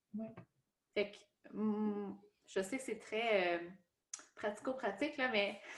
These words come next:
Speaker 2: <laughs> moi, mon environnement, ça me fait vraiment du bien. Puis, euh, on est les trois shores. Fait que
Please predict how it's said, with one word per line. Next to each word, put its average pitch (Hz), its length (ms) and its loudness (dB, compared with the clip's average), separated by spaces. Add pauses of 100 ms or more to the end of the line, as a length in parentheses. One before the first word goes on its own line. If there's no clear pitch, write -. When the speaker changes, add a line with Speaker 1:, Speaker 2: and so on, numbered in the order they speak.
(140)
Speaker 2:
<laughs> 415 300 4 (400)
moi, 240 140 6
mon 254 160 6
environnement, 220 520 4
ça 202 100 0
me 196 40 -2
fait 196 140 2
vraiment 190 280 0
du 185 100 -6
bien. 175 180 -8 (400)
Puis, 214 160 12
euh, 180 840 8
on 185 100 -2
est 180 60 -4
les 185 100 2
trois 190 300 0
shores. 214 320 0 (360)
Fait 185 120 -4
que 208 80 4